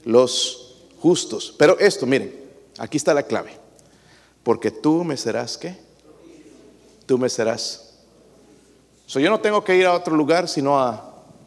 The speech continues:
Dios. O-, obviamente, hermanos, a veces voy a necesitar consejería cristiana porque el, el, el asunto se ha ido ya de mis manos, ya no puedo hacer nada.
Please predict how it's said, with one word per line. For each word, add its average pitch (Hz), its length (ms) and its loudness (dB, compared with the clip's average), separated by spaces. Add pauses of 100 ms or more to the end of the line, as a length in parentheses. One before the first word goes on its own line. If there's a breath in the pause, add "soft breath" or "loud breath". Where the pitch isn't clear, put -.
(320)
Dios. - 340 -8
O-, 180 220 2
obviamente, 147 500 2
hermanos, 117 240 -4
a 127 40 -2
veces 120 180 -2
voy 127 140 2
a - 20 0
necesitar - 500 -6
consejería 117 640 -4 (580 loud breath)
cristiana 123 600 0 (100)
porque 120 340 -4
el, 117 200 0
el, 117 300 -2
el 123 120 -2
asunto 123 420 -4
se 127 160 -4
ha 110 60 0
ido 117 200 0
ya 117 260 2
de 113 80 0
mis 107 180 -8
manos, 110 300 -4
ya 113 140 -4
no 110 160 -8
puedo 110 160 -4
hacer 101 280 -12
nada. - 300 -20